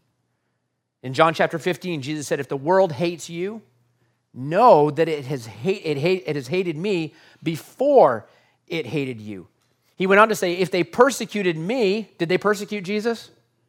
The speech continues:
Yeah. And he says, "If they persecuted me, they will also persecute you." I mean, that is if you are praying and, and going. If you're doing the work that God has called you to do, you can expect to face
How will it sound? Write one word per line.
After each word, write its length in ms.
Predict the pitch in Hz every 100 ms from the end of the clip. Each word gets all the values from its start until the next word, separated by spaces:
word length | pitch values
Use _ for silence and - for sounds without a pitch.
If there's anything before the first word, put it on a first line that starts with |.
| _ _ _ _ _ _ _ _
Yeah. 180 | 143 - _ _ _ _ _ _
And 80 | 208
he 60 |
says, 160 | 190 233
"If 120 | 202
they 120 | 214
persecuted 580 | 262 262 233 202 208 180
me, 220 | 185 220
they 380 | 160 120 214 233
will 500 | 180 139 220 220 180
also 460 | - 185 196 - 170
persecute 840 | 165 175 170 - 147 - 147 131 _ _ _ 120 _ -
you." 240 | 165 - _ _ _ _ _ _ _ _ _ _ _ _ -
I 40 |
mean, 180 | 220 165
that 180 | 202 202
is 240 | 226 160
if 180 | 185 -
you 200 | 170 165
are 280 | 156 160 160 _ _ _ _
praying 720 | - - 214 165 117 135 196 165 - 110
and, 160 | 147 147
and 220 | 147 143
going. 460 | 160 220 135 90 85 _ _ _ -
If 180 | 165
you're 160 | 165 170
doing 540 | 135 160 294 254 190
the 120 | 170 165
work 360 | 165 214 214
that 160 | 170 147
God 240 | 165 185
has 100 | 165
called 240 | - 175 165
you 80 |
to 100 | 160
do, 200 | 147 160
you 220 | 202 156 151
can 120 | 151
expect 560 | 127 - - 180 -
to 100 | -
face 440 | 165 - 98 101